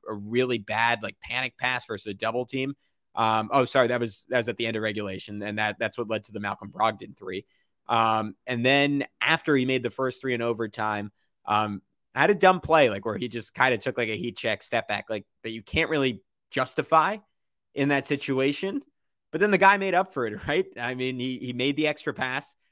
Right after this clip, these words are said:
to Brunson that led to the rant, to, that led to the R J three in the corner. And then he, he hit his two free throws, which is,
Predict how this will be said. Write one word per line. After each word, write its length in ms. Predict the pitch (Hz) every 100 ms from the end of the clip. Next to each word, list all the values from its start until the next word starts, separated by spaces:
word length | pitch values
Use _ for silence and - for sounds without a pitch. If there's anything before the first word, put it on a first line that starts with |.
| _
to 80 | 131
Brunson 380 | 117 123 123 131
that 120 | 120
led 140 | 123 117
to 80 |
the 100 | 120
rant, 260 | 107 113 117 _
to, 100 | 139 95
that 160 | 120
led 160 | 120 117
to 80 | 110
the 280 | 107 107 -
R 160 | 127
J 160 | 139 139
three 220 | 135 131
in 40 | 123
the 60 |
corner. 400 | - 107 98 107 _ _ _ _ _ _ _ _ -
And 200 | 139 135
then 200 | 151 160
he, 300 | 165 165 -
he 160 | - 131
hit 80 | 151
his 140 | 151
two 100 | 165
free 180 | 151 175
throws, 380 | 202 104 87 -
which 380 | 104 - - _ _ -
is, 260 | 98 -